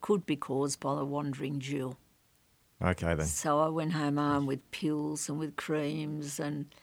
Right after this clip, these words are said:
Speaker 1: and I thought, "Well, if I've got wandering Jew,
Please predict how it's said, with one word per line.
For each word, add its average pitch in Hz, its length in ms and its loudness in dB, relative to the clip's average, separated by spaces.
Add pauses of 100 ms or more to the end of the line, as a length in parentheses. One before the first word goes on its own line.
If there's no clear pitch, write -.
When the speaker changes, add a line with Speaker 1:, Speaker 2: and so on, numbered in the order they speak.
(500)
Speaker 1:
and 156 120 -2
I 147 100 4
thought, 147 440 0
"Well, 151 280 0 (200)
if - 160 -12
I've 220 240 4
got - 220 2
wandering 127 420 -4
Jew, 160 360 0